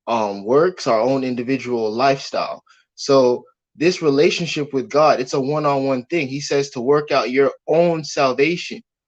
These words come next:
with fear and trembling. So, um, us loving God cannot be as a group. It has to be as an individual.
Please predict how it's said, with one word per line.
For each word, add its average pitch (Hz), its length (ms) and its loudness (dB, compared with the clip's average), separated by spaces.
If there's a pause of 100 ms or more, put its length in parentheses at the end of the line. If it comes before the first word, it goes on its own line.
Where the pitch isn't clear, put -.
(180)
with 123 160 -6
fear 151 280 0
and 127 140 -2
trembling. 139 540 -4 (400)
So, 135 500 2 (480)
um, 120 340 -2
us 175 280 2
loving 151 400 0
God 147 260 2
cannot 139 380 -4
be 151 160 -2
as 120 160 -2
a 117 80 -14
group. 127 400 -10
It 117 80 -14
has 139 220 -6
to 131 100 -8
be 127 240 -4
as 120 160 -6
an 113 80 -10
individual. 120 800 -6